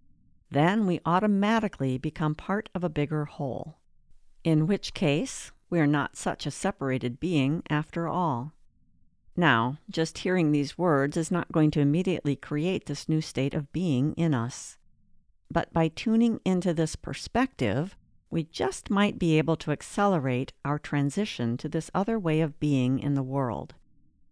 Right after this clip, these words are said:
because seeing what we have in common with everyone else can go a long way in widening our horizons.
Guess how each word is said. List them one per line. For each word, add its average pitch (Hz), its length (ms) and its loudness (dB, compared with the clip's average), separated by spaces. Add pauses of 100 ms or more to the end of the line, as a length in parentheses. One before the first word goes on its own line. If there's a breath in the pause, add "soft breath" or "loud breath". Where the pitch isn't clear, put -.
(140)
because 143 300 -2
seeing 226 600 0
what 165 180 -2
we 170 140 2
have 151 340 2
in 143 160 0
common 175 540 2
with 123 200 -2
everyone 196 440 2
else 120 420 -4 (360)
can 160 140 0
go 131 180 2
a 117 40 2
long 190 440 0
way 135 400 0
in 127 200 -2
widening 131 760 0
our 127 220 -4
horizons. 135 920 -6